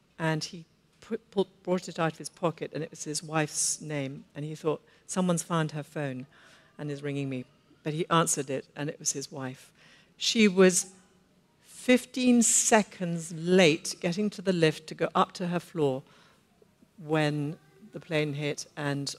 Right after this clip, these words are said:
obviously they, no one was allowed to. So her, her life was res-, rescued.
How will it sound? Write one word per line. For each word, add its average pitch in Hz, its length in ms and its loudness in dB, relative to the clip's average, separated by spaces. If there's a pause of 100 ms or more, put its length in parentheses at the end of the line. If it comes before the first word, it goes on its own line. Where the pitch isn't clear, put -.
obviously 147 320 -8
they, 143 220 -8 (880)
no 156 180 -6
one 143 160 -2
was 139 160 -8
allowed 143 320 -2
to. 143 140 -8
So - 180 0
her, 170 240 -2 (200)
her 196 100 0
life 185 320 4
was - 160 -8
res-, 151 420 -2
rescued. 143 460 -2